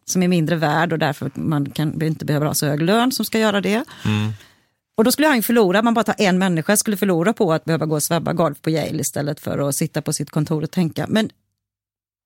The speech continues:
Speaker 1: där tänker jag helt existentiellt just så, att nej, jag tror fan en människa som gör lite praktiska arbete och känner att det här gör vi tillsammans, det här är någonting som behövs, jag bidrar, att man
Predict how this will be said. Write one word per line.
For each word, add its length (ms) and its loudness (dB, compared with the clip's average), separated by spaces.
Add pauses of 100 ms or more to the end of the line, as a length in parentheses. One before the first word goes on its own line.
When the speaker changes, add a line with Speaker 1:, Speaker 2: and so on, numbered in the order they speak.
(160)
Speaker 1:
där 160 2
tänker 280 0
jag 60 2
helt 280 0
existentiellt 640 0 (100)
just 400 -2
så, 360 2 (320)
att 280 -2
nej, 280 4
jag 120 -2
tror 160 -4
fan 260 2
en 60 0
människa 260 0
som 440 -2 (220)
gör 420 0
lite 300 -4
praktiska 720 -2
arbete 760 -4
och 180 -6
känner 300 0
att 140 -2 (760)
det 60 -2
här 140 2
gör 160 2
vi 100 -2
tillsammans, 540 -2
det 80 -2
här 120 2
är 40 0
någonting 280 -2
som 120 -2
behövs, 480 -2
jag 140 0
bidrar, 560 0 (1300)
att 180 -2
man 140 0